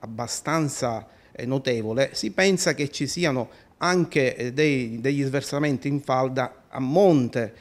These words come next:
eh, de-, de-, de-, degli scivoli. Quindi, eh, noi abbiamo presentato un esposto col consigliere comunale,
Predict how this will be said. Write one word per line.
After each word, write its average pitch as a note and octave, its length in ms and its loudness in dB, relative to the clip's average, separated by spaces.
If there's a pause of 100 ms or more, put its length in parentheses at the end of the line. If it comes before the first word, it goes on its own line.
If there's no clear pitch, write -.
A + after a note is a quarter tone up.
(280)
eh, A#2+ 280 0
de-, A#2 260 -2
de-, A#2 160 -2
de-, A2 380 -4
degli A2+ 260 -6
scivoli. A2 460 -6
Quindi, F3 420 -2 (300)
eh, - 440 -14
noi F3 200 4
abbiamo C#3+ 280 4
presentato C3+ 460 0
un B2 80 -2
esposto A#2 800 -4 (240)
col A#2 260 -8
consigliere A#2+ 720 -2
comunale, A2+ 600 -4